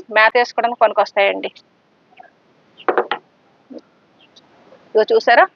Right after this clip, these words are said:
ఒక దాంట్లో ధాన్యం వేశాను, ఒక దాంట్లో గంట్లు వేశాను. ఆ చిరు రోజాలు ఎలా పెరుగుతున్నాయి మా ఇంట్లో ఏంటి అన్నది, ఈ చిరు రోజాల గురించి కూడా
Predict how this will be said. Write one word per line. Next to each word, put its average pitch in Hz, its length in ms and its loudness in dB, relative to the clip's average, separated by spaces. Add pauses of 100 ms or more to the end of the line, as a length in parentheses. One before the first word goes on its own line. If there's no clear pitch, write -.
(180)
ఒక 202 140 -2
దాంట్లో 202 260 2 (140)
ధాన్యం 208 340 0
వేశాను, 240 300 -4 (460)
ఒక 214 160 -6
దాంట్లో 202 260 2 (100)
గంట్లు 196 320 0
వేశాను. - 280 -10 (480)
ఆ 214 120 2
చిరు 214 180 4 (100)
రోజాలు 233 360 4 (500)
ఎలా 208 200 4
పెరుగుతున్నాయి 208 500 0 (120)
మా 208 40 0 (120)
ఇంట్లో 202 220 2 (540)
ఏంటి 214 240 0
అన్నది, 202 280 0 (560)
ఈ 214 120 4
చిరు 220 180 6 (100)
రోజాల 226 340 2
గురించి 226 360 -4
కూడా 226 180 4